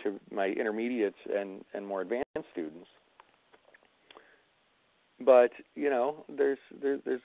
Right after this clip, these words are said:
a big difference between buying and selling options, and a big part of that is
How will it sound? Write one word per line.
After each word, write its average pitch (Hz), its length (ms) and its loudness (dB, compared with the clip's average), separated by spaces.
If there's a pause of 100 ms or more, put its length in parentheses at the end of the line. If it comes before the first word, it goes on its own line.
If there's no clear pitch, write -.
(200)
a - 60 -4
big 131 280 -2
difference 180 320 0
between 123 240 -4
buying 127 260 2
and 123 120 -8
selling 123 280 2
options, 127 400 -4
and 110 80 -4
a 98 80 -4 (180)
big 156 240 2
part 220 300 2
of 151 80 -4
that 107 320 0 (680)
is 135 140 2